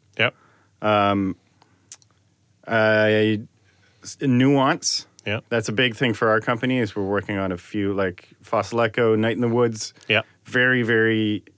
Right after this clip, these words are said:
Speaker 2: nuanced, like, touchy.
Speaker 1: Mm-hmm.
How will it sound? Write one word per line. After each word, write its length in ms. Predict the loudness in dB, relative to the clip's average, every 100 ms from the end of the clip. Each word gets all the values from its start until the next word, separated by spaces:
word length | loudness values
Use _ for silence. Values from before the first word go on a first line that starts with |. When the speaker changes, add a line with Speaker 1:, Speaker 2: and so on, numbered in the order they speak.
| _ -4
Speaker 2:
nuanced, 840 | 0 0 0 -2 -4 -8 -14 -18 _ _ _ _ _ -20 -20 -20 -8
like, 320 | -2 -2 -4 -12 _ _ _
touchy. 480 | -8 -6 -4 -6 -8 -12 -20 _ -4
Speaker 1:
Mm-hmm. 440 | -2 0 -4 -10